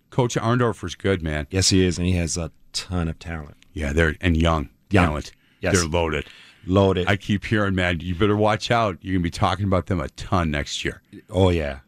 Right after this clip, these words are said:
Speaker 1: Yeah?
Speaker 2: They're gonna
Speaker 1: Wh-,
Speaker 2: be a
Speaker 1: what position does your son play?
Speaker 2: He plays guard.
Speaker 1: Is it Juan?
Speaker 2: Number two. Yeah, it's Juan Junior.
Speaker 1: Juan Junior.
Speaker 2: We call him J J.
Speaker 1: Can he shoot a little bit?
Speaker 2: He can shoot.
Speaker 1: Yeah?
Speaker 2: Yeah.
Speaker 1: You guys go one-on-one in the playground. Who wins?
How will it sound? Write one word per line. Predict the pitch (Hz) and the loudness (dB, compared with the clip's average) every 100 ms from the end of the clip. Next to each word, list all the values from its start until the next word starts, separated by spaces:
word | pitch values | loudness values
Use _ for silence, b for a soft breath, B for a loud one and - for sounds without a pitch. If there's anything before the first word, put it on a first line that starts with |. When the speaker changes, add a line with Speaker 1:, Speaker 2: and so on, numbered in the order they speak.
| _ | _
Speaker 1:
Yeah? | - 82 82 - | 0 0 0 -2
Speaker 2:
They're | - 107 | 0 2
gonna | 107 | 2
Speaker 1:
Wh-, | 101 | 0
Speaker 2:
be | 120 | 2
a | |
Speaker 1:
what | 135 143 | 2 2
position | 151 135 127 143 | 0 0 0 -2
does | 104 | -2
your | 98 | -4
son | - 104 | -2 -2
play? | 98 120 123 _ _ - | 0 -2 -4 _ _ -12
Speaker 2:
He | |
plays | 110 104 95 | -6 -4 -4
guard. | - 73 - - | -6 -10 -10 0
Speaker 1:
Is | 101 | 2
it | 107 | 2
Juan? | 98 107 139 | 2 2 2
Speaker 2:
Number | 101 101 | 2 2
two. | 95 98 78 _ _ _ | 2 -4 -8 _ _ _
Yeah, | - 104 | 0 2
it's | 92 | 2
Juan | 87 87 85 | 2 2 0
Junior. | 82 76 76 | -4 -8 -6
Speaker 1:
Juan | - 104 117 | 0 2 2
Junior. | 107 110 76 - b b b b - | 2 0 -2 -8 b b b b -12
Speaker 2:
We | |
call | 110 117 | 2 2
him | 104 | 2
J | 90 92 | 0 -4
J. | 80 78 76 | -6 -12 -18
Speaker 1:
Can | - 113 | -2 2
he | 113 | 2
shoot | 104 - 127 | 2 0 0
a | |
little | 139 143 147 | 0 0 0
bit? | 156 165 127 _ | -2 -2 -6 _
Speaker 2:
He | - | -6
can | 294 269 | 0 2
shoot. | 185 104 - _ | 4 2 -2 _
Speaker 1:
Yeah? | 120 151 165 _ - | -2 -2 -4 _ -4
Speaker 2:
Yeah. | 104 69 76 | -4 -4 -4
Speaker 1:
You | 131 147 | 0 2
guys | 170 147 | 2 0
go | 135 | 0
one-on-one | 143 123 135 131 120 127 | 0 2 2 0 0 0
in | 123 | 0
the | 98 | -2
playground. | - 123 117 110 | 0 0 0 0
Who | 98 110 | 2 2
wins? | 107 120 135 - | 2 0 -2 -8